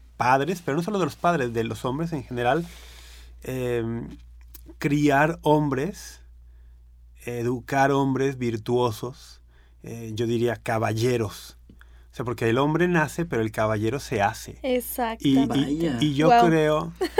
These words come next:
Speaker 1: y yo creo
Speaker 3: Rafa
Speaker 1: que,
Speaker 3: dos mil veinte.
Speaker 1: y yo creo que es el que hace el caballero, o sea,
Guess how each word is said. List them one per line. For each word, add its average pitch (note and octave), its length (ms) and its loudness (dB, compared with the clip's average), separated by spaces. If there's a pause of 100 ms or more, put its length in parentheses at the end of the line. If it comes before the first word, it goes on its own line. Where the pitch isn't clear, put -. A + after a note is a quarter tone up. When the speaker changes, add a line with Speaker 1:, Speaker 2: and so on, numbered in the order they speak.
(220)
Speaker 1:
y - 20 4
yo D#3 160 4
creo F3 220 4
Speaker 3:
Rafa C3+ 160 4
Speaker 1:
que, C3+ 60 6
Speaker 3:
dos B2+ 120 2
mil A#2+ 160 4
veinte. A2+ 360 -4
Speaker 1:
y C#3 80 0
yo D#3 200 4
creo F3 260 2
que F3 300 0
es C#3 320 -4
el C#3 240 -2
que B2+ 240 0
hace D#3+ 340 2
el F#3 140 2
caballero, B2+ 800 2
o A#2+ 80 -8
sea, - 160 -18